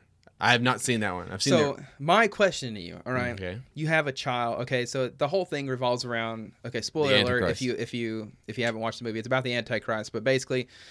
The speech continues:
Speaker 2: uh, you find out that this guy is the ambassador to the U S in, in Italy at the mo-,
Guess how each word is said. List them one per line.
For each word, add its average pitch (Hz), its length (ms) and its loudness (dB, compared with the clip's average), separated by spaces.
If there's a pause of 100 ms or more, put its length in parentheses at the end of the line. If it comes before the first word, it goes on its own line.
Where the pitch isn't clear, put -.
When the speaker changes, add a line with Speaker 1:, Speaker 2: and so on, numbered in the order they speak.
(240)
Speaker 2:
uh, 113 100 2
you 117 100 0
find 139 240 0
out 127 140 2
that 113 100 -8
this 123 120 -4
guy 123 340 2
is 113 240 -2
the 113 180 -2
ambassador 135 500 2
to 123 80 -2
the 113 100 -6
U 117 220 -2
S 113 240 0
in, 107 160 -8
in 107 240 -6
Italy 123 320 -2
at 113 100 -2
the 123 60 -4
mo-, 120 160 -6